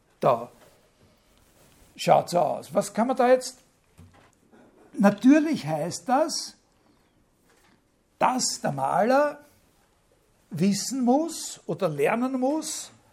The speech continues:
worauf er sich bei der Betrachterin verlassen kann.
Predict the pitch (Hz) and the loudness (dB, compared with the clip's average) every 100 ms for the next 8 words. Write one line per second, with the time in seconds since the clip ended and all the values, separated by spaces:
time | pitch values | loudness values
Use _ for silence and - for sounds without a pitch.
0 | _ _ _ _ - - _ _ 156 196 | _ _ _ _ -18 -18 _ _ -4 0
1 | 175 175 226 247 - 277 277 - - - | 4 4 4 -2 -4 -4 -4 -6 -16 -20
2 | - 196 196 - - 139 151 170 - 226 | -6 -4 -2 -6 -6 0 0 0 -4 -4
3 | 214 247 - 240 185 139 - - 127 135 | -2 -2 -2 2 2 2 -4 -10 -8 -8
4 | 131 170 | -8 -10